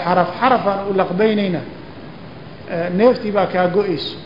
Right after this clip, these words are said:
Laqba badanoo waxaa iska jirta sideeda xaqiiqada markaan ogaanayna,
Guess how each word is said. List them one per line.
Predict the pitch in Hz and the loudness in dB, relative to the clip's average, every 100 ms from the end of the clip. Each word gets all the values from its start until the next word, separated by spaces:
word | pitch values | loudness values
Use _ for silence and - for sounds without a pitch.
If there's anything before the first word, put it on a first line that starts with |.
| - - - - - 190 | -16 -16 -16 -16 -10 -4
Laqba | 190 190 247 | -2 2 2
badanoo | 208 220 226 214 | 4 4 4 4
waxaa | 185 220 | 2 -2
iska | - 247 | -2 0
jirta | 220 185 | 0 -2
sideeda | 175 220 226 214 | -4 2 2 4
xaqiiqada | 170 202 202 214 220 | 0 2 2 4 4
markaan | 226 226 202 208 | 4 4 2 2
ogaanayna, | 185 190 185 202 185 | 4 4 4 2 0